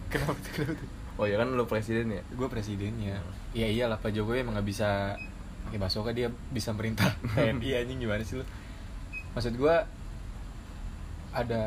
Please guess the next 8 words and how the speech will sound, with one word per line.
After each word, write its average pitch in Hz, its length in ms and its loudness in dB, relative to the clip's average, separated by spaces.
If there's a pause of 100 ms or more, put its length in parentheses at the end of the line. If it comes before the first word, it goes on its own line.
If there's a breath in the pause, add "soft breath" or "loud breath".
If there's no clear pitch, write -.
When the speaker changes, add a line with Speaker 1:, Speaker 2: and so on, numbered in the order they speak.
(100)
Speaker 1:
ada 110 260 0 (1200)
apa - 200 -4
namanya? 135 280 -4 (180)
Ada 113 200 -4
satu 117 240 -4
kebijakan 110 520 -2
yang 110 140 -4 (760)
bener-bener 113 460 -2